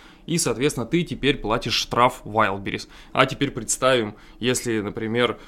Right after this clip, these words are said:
в масштабе всей страны девяносто тысяч пунктов или там сто тысяч пунктов выдачи, да, там, до-, округлим до ровной цифры. Вот у всех вдруг упал рейтинг, с каждого пункта выдачи в неделю удержали по тысяче рублей.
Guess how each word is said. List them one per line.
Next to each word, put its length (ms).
в 100
масштабе 540
всей 240
страны 340
девяносто 480
тысяч 380
пунктов 320
или 100
там 160
сто 220
тысяч 300
пунктов 360
выдачи, 440
да, 240
там, 180
до-, 160
округлим 440
до 100
ровной 260
цифры. 400
Вот 340
у 80
всех 380
вдруг 460
упал 480
рейтинг, 480
с 100
каждого 340
пункта 320
выдачи 360
в 100
неделю 460
удержали 640
по 160
тысяче 400
рублей. 420